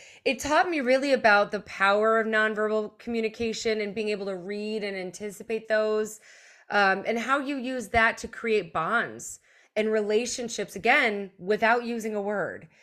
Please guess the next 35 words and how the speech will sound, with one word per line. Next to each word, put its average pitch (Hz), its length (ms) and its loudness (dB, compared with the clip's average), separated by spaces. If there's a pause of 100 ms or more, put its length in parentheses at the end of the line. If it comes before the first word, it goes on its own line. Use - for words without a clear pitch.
(240)
You 214 120 0
know, 214 140 4
and 233 120 0
a 220 60 -4
lot 220 200 4
of 233 60 0
times 247 200 -4
I 233 80 2
work 220 320 0
with 208 120 -2
minority 220 460 0
students 220 600 -2
who 214 100 -8
maybe 208 200 -2
didn't 196 200 -8
necessarily 180 400 -8
speak 285 320 -6
English, 170 460 -4
and 165 80 -8
I 170 80 -6
was 170 140 -10
helping 214 340 -6
them 202 180 -6
learn 220 200 0
English 208 420 -4
and 196 100 -8
the 196 40 -10
social 220 400 -4
cues 208 380 -6
and 202 60 -2
all 190 80 -2
that 180 100 -4
kind 196 120 -6
of 185 60 -8
stuff. 180 380 -4